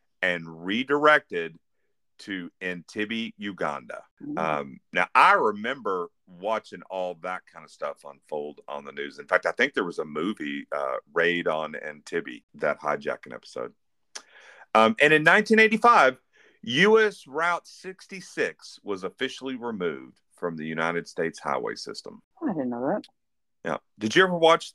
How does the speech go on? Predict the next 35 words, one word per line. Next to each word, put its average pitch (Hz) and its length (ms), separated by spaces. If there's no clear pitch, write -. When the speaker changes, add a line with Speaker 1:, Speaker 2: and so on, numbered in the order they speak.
Speaker 1:
Route 131 240
sixty-six, - 680
the 110 80
old 107 140
black 113 200
and 107 60
white 107 160
T 110 140
V 104 120
show? 107 360
Speaker 2:
I 151 100
did 156 140
not, 160 380
but 151 100
I 156 120
have 196 340
driven 185 320
on 143 160
Route 143 240
sixty-six, 143 600
and 143 120
let 175 120
me 214 100
tell 208 220
you, 180 140
John, 151 340
<laughs> - 220
you 196 420
cannot 214 500
drive 190 320
sixty-six 196 680
miles 175 340
on 127 160
there. 117 260
Speaker 1:
<laughs> - 40